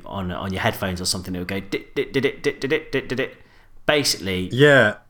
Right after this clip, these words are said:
Speaker 2: I think, um, I think George Michael used it on his comeback track in, like, two thousand and one once the internet had happened. Like that and dial-up sound.
Speaker 1: Okay,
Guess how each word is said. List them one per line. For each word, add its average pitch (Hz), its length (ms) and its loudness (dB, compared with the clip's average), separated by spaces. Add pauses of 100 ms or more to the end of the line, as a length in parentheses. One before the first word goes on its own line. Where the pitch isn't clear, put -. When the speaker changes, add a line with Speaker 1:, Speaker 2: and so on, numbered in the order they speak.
(120)
Speaker 2:
I 127 80 4
think, 190 340 2
um, 131 380 4
I 123 80 0
think 170 300 0
George 131 340 6
Michael 131 420 2
used 101 380 0
it 98 60 -4
on 101 120 -4
his 95 140 -4
comeback 117 500 0
track 92 340 -2
in, 90 120 -4
like, 90 240 -6
two 107 160 -2
thousand 98 340 0
and 92 100 -4
one 98 280 0
once 92 240 -6
the 98 100 -4
internet 98 400 -4
had 85 120 -12
happened. 82 380 -12 (240)
Like 95 220 -4
that 117 360 6
and 95 180 -6
dial-up 110 480 2
sound. 143 360 -4 (280)
Speaker 1:
Okay, 104 340 -4